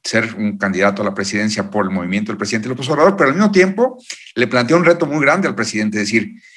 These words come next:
¿el partido tiene capacidad de discutir o solamente va a ser el partido lo que diga el presidente López Obrador?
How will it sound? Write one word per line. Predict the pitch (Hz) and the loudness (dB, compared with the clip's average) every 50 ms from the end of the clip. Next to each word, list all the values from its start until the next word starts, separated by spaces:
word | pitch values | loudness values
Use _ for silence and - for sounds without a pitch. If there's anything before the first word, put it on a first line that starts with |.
| - - - | -20 -8 -2
¿el | - 117 110 104 | 0 0 2 2
partido | 107 117 113 120 120 147 160 170 175 170 - - | 4 2 2 2 2 4 4 6 6 4 2 0
tiene | - 151 160 156 156 160 156 147 139 127 - - - _ _ _ - - - _ _ _ _ - | 2 2 4 4 4 2 0 -2 -4 -6 -8 -12 -20 _ _ _ -20 -20 -20 _ _ _ _ 0
capacidad | - 104 101 - 113 104 104 - - - 123 120 113 113 123 147 | 0 0 2 4 2 2 2 0 -4 -6 -4 -2 2 4 4 6
de | 160 147 | 6 4
discutir | 131 120 - - 113 104 98 190 233 - - - | 2 0 -2 -4 -2 0 2 2 2 2 0 -6
o | - - | -6 -4
solamente | - 143 139 135 131 131 127 135 | 0 0 2 2 2 0 0 2
va | 127 123 | 2 2
a | |
ser | - - 127 127 | 2 2 0 0
el | 127 | -2
partido | - 110 104 98 - 127 123 123 | -4 -6 -6 -6 -4 -2 0 0
lo | 120 110 98 | 0 0 0
que | - 98 | -2 -2
diga | 98 110 117 117 117 | 2 2 2 2 2
el | 104 | 0
presidente | 101 98 98 98 - 98 98 98 101 101 | -2 -4 -6 -4 -2 0 0 0 0 -2
López | 98 95 98 98 - | -2 -2 -4 -6 -6
Obrador? | 87 80 80 76 73 71 | -6 -6 -6 -6 -8 -10